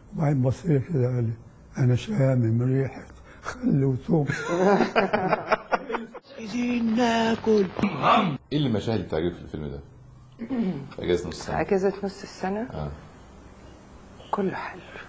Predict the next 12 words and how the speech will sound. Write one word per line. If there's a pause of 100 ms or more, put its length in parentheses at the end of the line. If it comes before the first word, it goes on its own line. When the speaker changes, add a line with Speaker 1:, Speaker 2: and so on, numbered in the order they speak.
(380)
Speaker 3:
كله
حلو.
إزاي
إن
كل، (460)
إزاي
كل
الناس
كانت
حلوة
في
الفيلم،